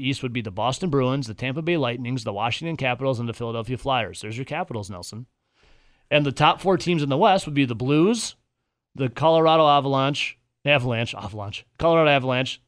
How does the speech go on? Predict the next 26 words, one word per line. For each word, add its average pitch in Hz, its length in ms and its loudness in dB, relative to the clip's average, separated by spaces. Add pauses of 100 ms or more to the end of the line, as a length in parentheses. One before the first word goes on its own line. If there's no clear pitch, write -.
Vegas 151 380 0
Golden 165 220 2
Knights, 135 200 2
and 131 100 -4
the 117 40 -4
Dallas 110 240 -2
Stars. - 400 -16 (340)
Those 151 300 2
eight 156 180 -2
teams 143 240 -2
will 131 140 -2
face 131 320 -2
off 131 200 2
in 127 80 -4
a 110 60 -2
round 123 400 2
robin 127 480 2 (320)
in 147 140 -2
order 139 320 -2
to 151 120 -4
determine 131 440 -2
seeding 131 360 -4
for 127 120 -10
the 123 100 -4
first 117 300 -8
round. 92 240 -16